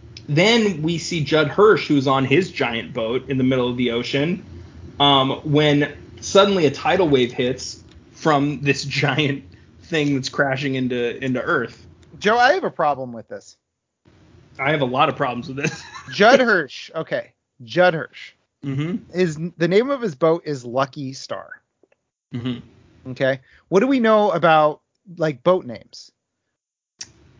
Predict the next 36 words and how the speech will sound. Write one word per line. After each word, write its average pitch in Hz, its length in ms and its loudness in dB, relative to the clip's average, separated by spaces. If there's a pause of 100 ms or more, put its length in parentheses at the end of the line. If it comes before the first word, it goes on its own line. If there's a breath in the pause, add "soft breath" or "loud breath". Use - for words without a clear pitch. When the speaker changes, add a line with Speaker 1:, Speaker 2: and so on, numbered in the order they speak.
(160)
Speaker 1:
Uh, 139 220 2
Speaker 2:
They're 247 80 0
Speaker 1:
they're 262 80 2
Speaker 2:
always, 269 200 2
like, 185 220 -2 (280)
Speaker 1:
women 165 200 4
Speaker 2:
jokes. 175 120 6 (140)
Speaker 1:
names. - 240 -20 (240)
Speaker 2:
There 196 180 0
are 208 280 -2
jokes 180 540 0
or 156 100 -4
puns 170 760 -8
for, 185 140 0
like, 175 300 0
little 185 260 -4
boat, 123 280 -4
you 170 100 -6
know, 170 140 -2
like, 147 200 0
personal 151 380 -4
boats, 101 340 -10
you 165 60 -4
know, 156 160 4
like, 139 260 2
Speaker 1:
Yeah. 143 100 2
Speaker 2:
uh, 127 140 -2 (260)
like 202 140 2
on 208 160 6
Dexter, 180 380 2
he 139 80 -8
called 151 220 -2
it 131 100 -14
Slice 139 340 -4
of 123 60 -14
Life. 98 240 -10